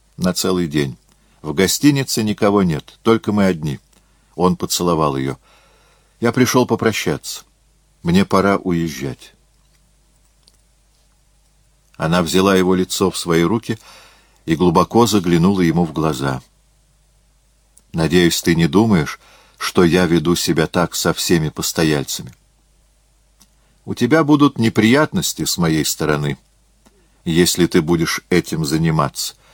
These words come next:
усмехнувшись, ответил он. Могу я как-нибудь приехать и повидать тебя снова?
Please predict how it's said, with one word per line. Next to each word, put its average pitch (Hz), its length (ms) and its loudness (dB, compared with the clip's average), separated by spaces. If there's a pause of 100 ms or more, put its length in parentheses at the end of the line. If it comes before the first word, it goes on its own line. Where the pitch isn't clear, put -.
(320)
усмехнувшись, 95 840 0
ответил 82 480 -2
он. - 140 -4 (1080)
Могу 127 220 6
я 170 100 8
как-нибудь 107 480 2
приехать 101 640 2
и 85 80 -2
повидать 80 520 0
тебя 73 260 -2
снова? 127 440 0